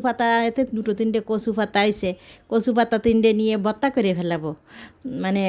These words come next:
কচি কচি পাতাগুলো ভর্তা করতে হয় তো, এই মোড়ানো মোড়ানো কচি কচি পাতাগুলো দুটো তিনটে উঠিছে, তাই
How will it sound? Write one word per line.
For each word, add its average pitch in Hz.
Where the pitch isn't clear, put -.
কচি 262
কচি 262
পাতাগুলো 269
ভর্তা 294
করতে 339
হয় 349
তো, 247
এই 233
মোড়ানো 269
মোড়ানো 302
কচি 254
কচি 262
পাতাগুলো 262
দুটো 247
তিনটে 247
উঠিছে, 294
তাই 320